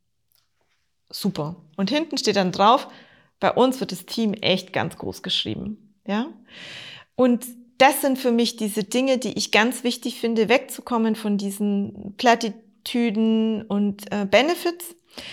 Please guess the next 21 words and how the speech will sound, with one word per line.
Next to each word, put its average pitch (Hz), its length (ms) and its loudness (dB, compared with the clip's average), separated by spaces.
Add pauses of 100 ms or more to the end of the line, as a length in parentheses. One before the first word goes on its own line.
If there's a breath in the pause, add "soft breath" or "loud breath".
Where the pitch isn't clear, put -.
(140)
hinzukommen 254 720 2
zu 233 320 -2 (320 loud breath)
konkreten 233 720 2
Erlebnissen, 208 720 0
weil 180 160 0
daran 247 600 2 (320 loud breath)
messe 208 320 2
ich 196 100 -6
doch 185 160 -6
die - 240 -16
Ehrlichkeit 165 640 -4 (120)
und 175 200 -4
darum 156 320 4
geht's. - 380 -14 (1080)
Also 170 240 -2
ich - 120 -8
kann 175 180 -2
draufschreiben, 175 340 -2
„Wir 165 100 -2
sind 170 200 -4
ehrlich“, 196 460 -2